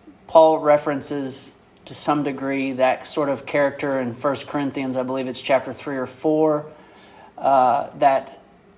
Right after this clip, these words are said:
if they're building their ministry in that sense, they're building with sh-, uh, sh-, hay, straw, and stubble, and that all of their work will be burnt up. But they will be saved.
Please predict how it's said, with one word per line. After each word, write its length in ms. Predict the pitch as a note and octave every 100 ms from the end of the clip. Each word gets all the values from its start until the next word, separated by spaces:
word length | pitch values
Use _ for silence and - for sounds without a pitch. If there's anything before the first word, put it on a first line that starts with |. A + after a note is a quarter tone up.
| -
if 200 | D3+ -
they're 180 | D#3+
building 800 | C3+ B2 - - E3+ F3+ F3 F3
their 180 | D3+ C#3+
ministry 760 | C#3 D3+ E3 E3 - E3+ D#3+ E3 - - - _ _ -
in 180 | D3 C#3
that 200 | C#3+ -
sense, 640 | - D#3 D3+ A#2+ - - - - -
they're 180 | C3+ C3
building 440 | B2 D3 D3 D3
with 140 | C3 A#2+
sh-, 220 | - - - -
uh, 280 | A2+ - - -
sh-, 260 | - - - _ - _ - -
hay, 440 | - - E3 E3 E3
straw, 540 | - - D#3+ D#3+ D3+
and 180 | - C3+
stubble, 600 | - - F3+ G3 G3 G3 - - -
and 140 | C3+
that 80 | C3
all 260 | A#2+ F#3 A3
of 100 | F3
their 140 | D#3+
work 360 | D#3 D#3+ D#3+ -
will 80 |
be 120 | C3+ C3+
burnt 300 | C#3 C#3 E3
up. 280 | G3+ - - - - _ _ _ _ _ _ _ _ _ _ - _
But 120 | D3
they 160 | E3 F3
will 140 | E3+
be 140 | D3 C3
saved. 500 | - G#2 F2 -